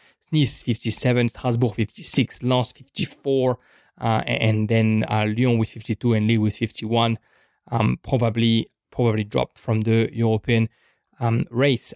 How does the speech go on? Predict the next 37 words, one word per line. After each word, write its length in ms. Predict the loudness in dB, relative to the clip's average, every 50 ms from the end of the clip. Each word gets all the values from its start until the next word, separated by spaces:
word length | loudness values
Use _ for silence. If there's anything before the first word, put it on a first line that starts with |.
| -4
At 160 | -4 -4 -2
the 120 | -2 -2 -2
bottom 260 | 0 0 0 2 2
of 80 | 0 -2
the 100 | -2 -2
table, 280 | 0 0 2 2 4 2
we 120 | 2 2
mentioned 360 | 2 0 0 0 0 0 2
it, 160 | 0 0 0
Metz 340 | 0 0 0 0 0 -4 -4 -4
with 120 | -4 -2
twenty-four, 460 | 0 0 0 0 -2 -2 -2 -2 0 0
Bordeaux 220 | 0 2 2 0
twenty-seven, 540 | 0 0 -2 -2 0 0 0 2 2 0 0 -4 _ _ _ _ -2
Saint-Étienne 320 | 0 2 2 2 2 0
twen-, 260 | -2 -2 -2 -2 -2 -2 _ -2
thirty-one, 540 | 0 0 2 0 0 0 0 0 0 0 -4 _ _ _ _ _ _
and 100 | 0 0
then 100 | 0 0
Clermont 440 | 0 -2 0 0 2 2 2 2 2
and 120 | 2 0
Troyes, 400 | -2 -4 -2 -2 0 0 0 -2 -6 _ _ _ -2
thirty-three, 600 | 2 2 4 2 2 -2 -2 -2 0 2 2 0
Lorient 420 | 0 0 0 2 2 0 0 0
thirty-four, 680 | 0 0 0 2 0 -2 -4 -4 -2 0 2 0 0 -2 -2
Angers 240 | -2 0 2 0 2
thirty-five. 600 | 0 0 -2 -2 -2 -2 0 0 0 0 -2 -6 _ _ _ _ _ _ _ _
Technically, 400 | -4 -2 0 0 0 0 2 2
anybody 420 | 2 2 2 2 2 2 2 2 0
could 160 | 0 -4 -6
find 220 | -2 0 0 2
themselves 480 | 2 0 0 0 0 0 0 -2 -4 -10 -8
in 240 | -4 0 2 2 4
that 200 | 2 2 0 -2
relegation 600 | -2 0 0 2 2 2 0 0 0 0 -2 -2
playoff 380 | -2 0 0 0 0 0 -2 -4
position. 480 | -2 0 0 2 2 2 0 0 -2